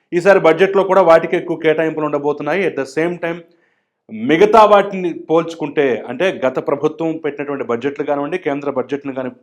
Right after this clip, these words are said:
ఆ, తీసుకున్నట్లయితే, మేం పెట్టే బడ్జెట్ ప్రజారంజకంగా ఉండబోతోంది. At the same time, ప్రజలకు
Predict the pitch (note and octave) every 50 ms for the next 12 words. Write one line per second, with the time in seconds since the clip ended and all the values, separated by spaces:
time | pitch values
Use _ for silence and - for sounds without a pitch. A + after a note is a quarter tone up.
0 | _ A#2+ A#2 A2+ A2+ A2+ A2+ A2+ A2+ - - C#3 C3+ - C#3+ C#3+ C3 - C3+ B2+
1 | C3 F3+ G#3+ G#3 - _ _ _ _ - A2+ B2 C#3+ E3 F3 F3 F3 F3 E3+ D#3
2 | E3 F#3 F#3 F3 - C3+ B2 C#3+ C#3+ C#3 - D3 D#3 D3+ - - - _ _ _
3 | _ _ - - A#2+ B2 B2+ D3 D3 D3 D3 C#3+ C#3+ C#3 C#3 C#3 C#3 C3+ C3 C3+
4 | B2+ A#2+ A#2 A#2+ B2+ B2 C#3 C3+ C#3 C#3+ C3+ D3 F#3 G#3+ G3 - C3 B2 B2 A#2+
5 | A#2 A#2 - - C#3+ D3+ E3 E3 D#3+ E3 D#3+ D3+ - - B2 A#2+ B2+ D3+ D#3+ D#3+
6 | D#3+ E3+ C#3 B2+ B2+ B2+